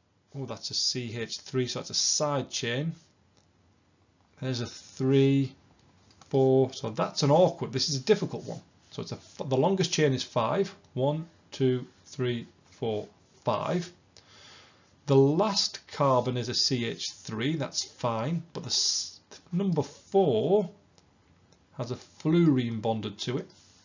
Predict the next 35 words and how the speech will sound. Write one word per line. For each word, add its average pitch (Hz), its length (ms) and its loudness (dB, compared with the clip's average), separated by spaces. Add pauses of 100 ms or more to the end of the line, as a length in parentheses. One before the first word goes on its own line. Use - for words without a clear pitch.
(520)
I've - 120 -16
taken 123 300 -6
care 113 260 -2
of 107 80 -2
that. 135 200 0 (340)
The 131 80 4
third 208 720 4
carbon 131 640 -2
had 131 140 -2
a 117 180 -2
H 135 220 2
and 120 100 -8
a - 20 -8
C 123 340 0
H 117 340 -6 (160)
three, 131 520 0 (600)
so - 160 -12
that's - 140 -8
my 127 80 -6
C 135 360 0
H 123 180 -4
three 135 160 0
on 120 80 -2
the 113 60 -8
third 147 540 0
carbon. 127 440 0 (380)
The 131 80 0
second - 640 2
carbon 127 460 2 (120)
also 175 500 4
had 117 220 -4
a - 60 -8
C 117 360 -2
H - 280 -8
three. 127 320 -2